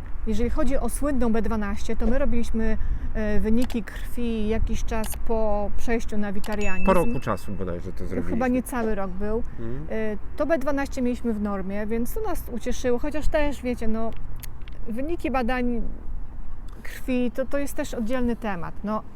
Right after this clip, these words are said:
Speaker 1: ale na wszelki wypadek jakby zrobiliśmy, jeszcze idąc starym tokiem rozumowania i rzeczywiście tej B dwanaście nam wtedy nie brakowało. No, jeżeli chodzi o D trzy, e, to D trzy, no my akurat staramy się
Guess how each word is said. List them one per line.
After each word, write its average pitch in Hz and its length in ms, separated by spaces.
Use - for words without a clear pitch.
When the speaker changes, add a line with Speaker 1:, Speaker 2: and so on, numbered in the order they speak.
Speaker 1:
ale 240 360
na 233 80
wszelki 330 380
wypadek 220 320
jakby 214 240
zrobiliśmy, 190 580
jeszcze 240 260
idąc 240 300
starym 233 500
tokiem 233 420
rozumowania 208 800
i 254 120
rzeczywiście 277 520
tej 247 200
B 240 220
dwanaście 214 440
nam 240 120
wtedy 233 260
nie 240 180
brakowało. 165 640
No, 214 100
jeżeli 220 280
chodzi 254 300
o 233 140
D 240 220
trzy, 196 420
e, 202 440
to 247 300
D 226 240
trzy, - 280
no 240 140
my 240 400
akurat 254 560
staramy 233 460
się 233 240